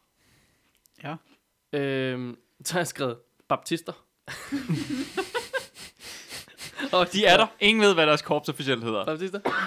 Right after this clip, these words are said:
Speaker 2: Og så, øh, og så har jeg fandme også fucket op. Jeg har simpelthen, fordi jeg har skrevet det danske spejderkorps, har jeg også skrevet de danske pige,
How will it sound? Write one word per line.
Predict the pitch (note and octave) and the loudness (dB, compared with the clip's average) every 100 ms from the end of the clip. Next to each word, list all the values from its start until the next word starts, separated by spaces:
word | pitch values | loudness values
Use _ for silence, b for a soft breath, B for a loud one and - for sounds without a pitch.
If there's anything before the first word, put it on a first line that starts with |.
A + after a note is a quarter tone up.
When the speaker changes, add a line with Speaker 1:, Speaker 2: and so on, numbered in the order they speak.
| A3 F#3 | -4 -2
Speaker 2:
Og | D3+ | 0
så, | - D#3+ D#3+ | 0 -4 -2
øh, | D3+ C#3+ C#3 C3+ C3 - | -2 -2 -2 -2 -6 -8
og | E3 | -8
så | A3 | -4
har | |
jeg | G#3+ G3+ | -4 -4
fandme | G3+ G3+ | -4 -4
også | G3 - | -6 -6
fucket | F3+ D#3+ | -8 -6
op. | - G3 - | -4 -4 -4
Jeg | E3+ | -6
har | |
simpelthen, | E3 F#3 E3 C3+ _ - - - - D#3 | -4 -4 -4 -8 _ -20 -20 -20 -20 -10
fordi | - E3+ | -6 0
jeg | G3+ | 0
har | |
skrevet | F3+ - C#3+ D3 - | 0 -2 -2 -2 -4
det | C#3 | -4
danske | C#3 C3 G3 | -4 -6 -12
spejderkorps, | - C#3 - C3+ | -6 -6 -6 -10
har | - | -6
jeg | B2 | -4
også | C#3+ | -6
skrevet | - B2+ C3 - | -6 -8 -8 -10
de | G3 | -8
danske | C3+ C3 - | -6 -8 -10
pige, | D3 C#3+ D3+ | -16 -12 -12